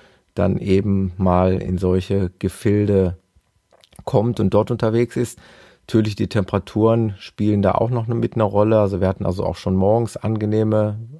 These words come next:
angenehm warme Temperaturen. Was dann wiederum dazu geführt hat, dass ich wunderbar nach dieser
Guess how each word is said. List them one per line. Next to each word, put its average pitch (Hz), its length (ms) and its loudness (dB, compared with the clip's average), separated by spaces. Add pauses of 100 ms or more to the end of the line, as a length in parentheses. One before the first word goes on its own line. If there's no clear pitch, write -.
angenehm 101 600 2
warme 104 340 2
Temperaturen. 95 880 -4 (1500)
Was 117 140 -4
dann 135 140 2
wiederum 131 260 2
dazu 127 280 0
geführt 123 460 0
hat, 123 220 -2
dass 113 160 -2
ich - 400 -8 (160)
wunderbar 117 680 2
nach 110 260 -2
dieser 104 680 0